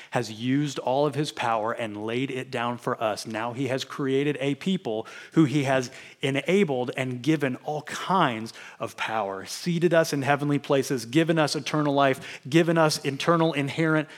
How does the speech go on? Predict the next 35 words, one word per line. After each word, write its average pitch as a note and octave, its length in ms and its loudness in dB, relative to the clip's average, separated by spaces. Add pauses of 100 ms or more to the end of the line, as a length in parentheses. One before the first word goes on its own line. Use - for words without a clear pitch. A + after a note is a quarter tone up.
(220)
uh, B2+ 160 4
inherited D3 500 2
riches C#3+ 540 2 (500)
beyond C#3 400 4
measure. G2+ 340 -2 (520)
And B2+ 120 -2
now A#2+ 180 0
we C#3 260 2
get C3 160 -2
to A2+ 100 -6
lay C3 460 -4
those B2 280 -6
things A#2+ 280 -8
down F#2 380 -12 (720)
for - 120 -6
the G#2+ 120 -4
sake G2 240 -6
of G2 80 -8
another F2 280 -16 (680)
in G#2 80 -6
the G#2 100 -6
same G2 260 -6
way F#2+ 120 -8
that F#2+ 100 -8
he F#2 120 -12
has F2 100 -12
done E2+ 180 -12
for - 160 -16
us. - 260 -18 (160)
I'm - 300 -20
gonna G#2 120 -8
close A2 260 0
with G#2 100 -6
a F#2 40 -8
story. F2 360 -10